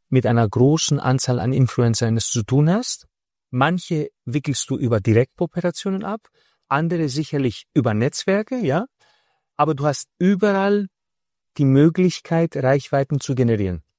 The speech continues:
Vom Upper Funnel, also brandnahe, bis hin zu Low Funnel, also conversionsnah und performanceorientiert.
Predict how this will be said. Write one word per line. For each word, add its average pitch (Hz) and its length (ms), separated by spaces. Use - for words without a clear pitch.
Vom 113 180
Upper 180 320
Funnel, 247 460
also 98 320
brandnahe, 190 600
bis 170 180
hin 170 160
zu 147 320
Low 127 280
Funnel, 170 360
also 107 220
conversionsnah 156 1300
und 135 260
performanceorientiert. 104 1000